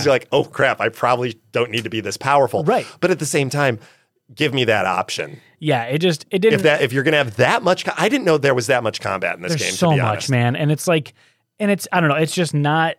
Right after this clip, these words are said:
Speaker 1: When you're not switching it up.
Speaker 2: It, it feels like it's a, it doesn't feel like combat is the problem. It feels like you are using your frying pan weapon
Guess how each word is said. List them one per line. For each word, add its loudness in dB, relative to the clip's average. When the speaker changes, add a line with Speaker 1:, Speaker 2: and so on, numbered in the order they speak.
Speaker 1:
When -4
you're 2
not 2
switching -2
it -4
up. 2
Speaker 2:
It, -2
it 0
feels 2
like -2
it's -2
a, 4
it 0
doesn't 0
feel 2
like 2
combat 0
is -2
the -2
problem. 0
It -10
feels 0
like 0
you -2
are 2
using 0
your 0
frying 0
pan 0
weapon 0